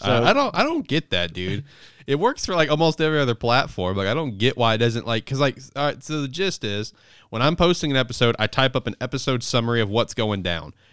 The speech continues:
Speaker 1: And then we have the full description below where I post the links. Every other platform merges the two together, except for Spotify for some reason. It's hit or miss on which one. I don't know.
Speaker 2: Speaking of platforms, we are on sixty-nine plus platforms.
Speaker 1: True.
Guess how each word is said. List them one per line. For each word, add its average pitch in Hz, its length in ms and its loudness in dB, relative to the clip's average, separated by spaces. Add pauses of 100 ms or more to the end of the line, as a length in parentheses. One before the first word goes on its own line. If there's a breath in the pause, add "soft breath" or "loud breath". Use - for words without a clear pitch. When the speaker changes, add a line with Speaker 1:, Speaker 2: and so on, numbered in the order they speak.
Speaker 1:
And 98 120 -6
then 117 100 -2
we 135 80 0
have 131 180 2
the 107 100 -2
full 151 220 2
description 139 520 -2
below 117 240 2
where 110 100 4
I 104 40 4
post 107 280 -4
the 104 60 -8
links. 90 320 -6
Every 208 240 -2
other 330 160 0
platform 156 520 2
merges 131 380 2
the 120 120 -2
two 135 180 0
together, 101 500 0 (240)
except 117 400 -8
for 113 140 -12
Spotify 90 580 -10
for - 80 -20
some 92 240 -14
reason. 87 260 -16
It's 92 100 -20
hit 120 120 -6
or 107 80 -8
miss 104 260 -10
on 90 120 -14
which 87 180 -16
one. 87 300 -18
I 78 60 -20
don't 110 120 -14
know. 104 220 -14
Speaker 2:
Speaking 113 460 -14
of 104 100 -18
platforms, 107 580 -12
we 117 160 -6
are 117 240 -4
on 107 220 -8
sixty-nine 107 760 -10
plus 110 340 -4
platforms. 104 680 -8
Speaker 1:
True. 98 160 -10